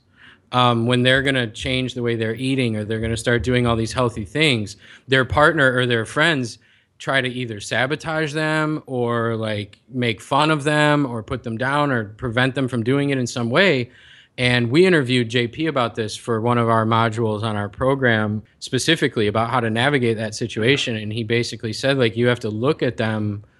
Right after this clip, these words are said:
with compassion and understand that they're scared. Like, they're afraid that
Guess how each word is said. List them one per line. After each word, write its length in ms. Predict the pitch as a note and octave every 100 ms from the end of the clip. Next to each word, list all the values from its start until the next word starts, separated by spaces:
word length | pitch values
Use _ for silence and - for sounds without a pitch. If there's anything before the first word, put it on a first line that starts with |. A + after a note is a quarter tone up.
| _ _ -
with 180 | A#2+ -
compassion 580 | A#2 G2+ B2+ D3+ - G#2+
and 100 | A2+
understand 720 | A#2 A2 - A2 B2 C3 A#2
that 300 | A2+ G#2+ - _ _ _
they're 320 | G#2+ C3 C3+
scared. 600 | G#2+ - C3+ F3+ F2+ F2 -
Like, 260 | A#2 A2 G#2+
they're 260 | B2+ C#3+
afraid 600 | C3 - C#3 E3+ C3+ A2+ A2
that 340 | A2+ A2 A2